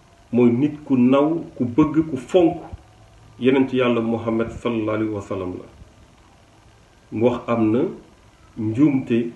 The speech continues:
mën na am si nit, nit ku dul juum amul. Jéggalu am na, nañ jéggalante.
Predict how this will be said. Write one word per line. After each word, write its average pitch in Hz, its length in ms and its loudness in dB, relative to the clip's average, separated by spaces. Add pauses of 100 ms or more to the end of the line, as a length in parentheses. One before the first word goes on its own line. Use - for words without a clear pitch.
(1160)
mën 117 260 2
na 113 140 2
am 110 140 0
si 120 140 -6
nit, 113 220 2 (200)
nit 113 180 -8
ku 131 80 -2
dul 120 220 2
juum 123 280 2 (100)
amul. 120 260 2 (1500)
Jéggalu 135 540 4
am 120 160 4
na, 117 80 2
nañ 113 280 0
jéggalante. 110 680 0